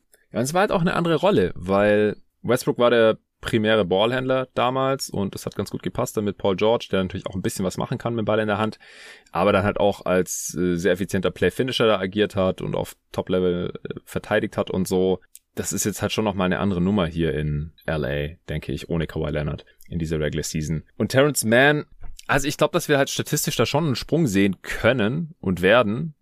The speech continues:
weil er hat da einfach nicht besonders viel aufgelegt, weder in der Regular Season noch auch in den Playoffs, da darf man auch nicht vergessen.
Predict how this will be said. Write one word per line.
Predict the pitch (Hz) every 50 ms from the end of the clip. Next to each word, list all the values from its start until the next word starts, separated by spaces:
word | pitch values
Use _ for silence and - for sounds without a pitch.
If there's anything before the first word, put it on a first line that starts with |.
| _
weil | - 87 92 92 95 98 98 98 98 101 101 101 98 - -
er | - 90 90
hat | 92 95 -
da | - 98
einfach | 78 92 92 101
nicht | 95 98 - - - - -
besonders | - 90 95 95 95 -
viel | - -
aufgelegt, | - 107 - - 98 92 - - - -
weder | - - 87 98 101 104
in | 98 95
der | 92
Regular | 95 87 98 -
Season | - 113 104 98
noch | 107 -
auch | 135 123 -
in | 135 120
den | 95 76
Playoffs, | - - 113 127 98 78 -
da | - 92
darf | 85 -
man | - -
auch | - 107
nicht | 104 -
vergessen. | - - - - - - 98 104